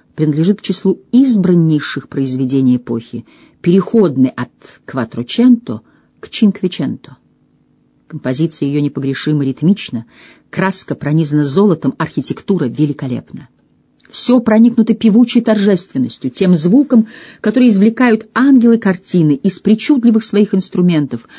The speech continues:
верной традиции Эрколе, первого изобразителя концертов.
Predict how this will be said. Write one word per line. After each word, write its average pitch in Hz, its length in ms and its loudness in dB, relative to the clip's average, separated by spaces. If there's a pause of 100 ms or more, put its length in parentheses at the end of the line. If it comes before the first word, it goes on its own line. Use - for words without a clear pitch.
(120)
верной 156 520 2
традиции 139 720 -4
Эрколе, 139 520 0 (300)
первого 240 400 4
изобразителя 151 680 -2
концертов. - 640 -10